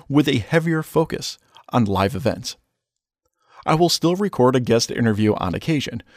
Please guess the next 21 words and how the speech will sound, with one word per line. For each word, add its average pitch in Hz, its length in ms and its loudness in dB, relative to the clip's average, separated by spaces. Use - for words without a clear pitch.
but 127 140 2
I 135 120 2
will 170 180 -2
steer 143 380 2
away 110 340 4
from 101 380 0
current 104 380 -2
events 92 400 0
and 98 340 -4
other 123 220 4
news 92 240 0
articles. - 480 -8
It - 60 4
will 185 100 8
be 202 120 4
more 202 300 2
guest 170 320 -2
interview 113 460 2
heavy, 101 380 -4
with 143 160 0
conversations 151 920 -2